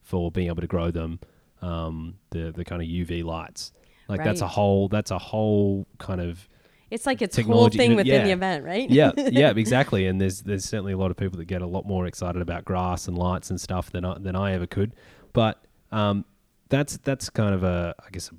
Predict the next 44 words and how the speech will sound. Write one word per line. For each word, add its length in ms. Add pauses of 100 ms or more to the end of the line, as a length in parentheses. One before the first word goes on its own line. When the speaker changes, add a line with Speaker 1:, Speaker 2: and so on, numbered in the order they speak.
(160)
Speaker 1:
a 80
boring 480
example 460
or 100
more 260
of 100
a, 220
a 60
minutiae 560
example. 500
But 260 (420)
do 100
you 80
have 140
some, 360 (160)
some 200
more 500
examples 580
in 180
that, 320
either 280
small 340
picture, 320
big 240
picture, 500
around 540 (180)
tech 220
and 80
innovation? 540 (760)
Speaker 2:
Yeah, 140
well, 160
we 120
have 180
the 80
world's 320
largest 340
medical 280
center 260
right 160
here 160
in 80
Houston. 420
And 140
so 380